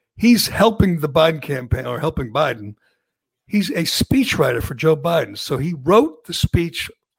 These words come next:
that Biden gave Saturday after he was declared the winner. And then he went on N B C, N B C and talked about the speech,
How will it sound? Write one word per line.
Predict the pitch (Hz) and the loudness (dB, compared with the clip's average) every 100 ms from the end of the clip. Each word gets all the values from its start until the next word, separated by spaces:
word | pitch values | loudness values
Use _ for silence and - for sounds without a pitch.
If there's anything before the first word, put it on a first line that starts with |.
| - | -14
that | 135 131 | -14 -8
Biden | - 151 156 147 | -2 0 -2 -6
gave | 143 131 | -8 -8
Saturday | - 165 156 135 120 117 - | -8 -4 -4 -4 -8 -10 -6
after | 131 - | -6 -6
he | 127 | -10
was | 120 | -10
declared | 113 117 156 139 | -10 -8 -6 -6
the | 120 | -6
winner. | 120 127 - _ _ _ _ _ _ _ - | -8 -8 -10 _ _ _ _ _ _ _ 2
And | 165 | 6
then | 170 | 6
he | 160 | 6
went | 160 170 | 6 4
on | 160 | 4
N | 160 | 4
B | 151 | 2
C, | - - | 0 -2
N | 160 147 | -4 -4
B | 147 | -6
C | - 175 160 - | -2 2 2 0
and | 147 143 _ _ - | -8 -8 _ _ -2
talked | - 285 - | 2 2 0
about | 135 - - | -4 -4 -4
the | - | -2
speech, | - - 170 - - | 0 2 0 -2 -4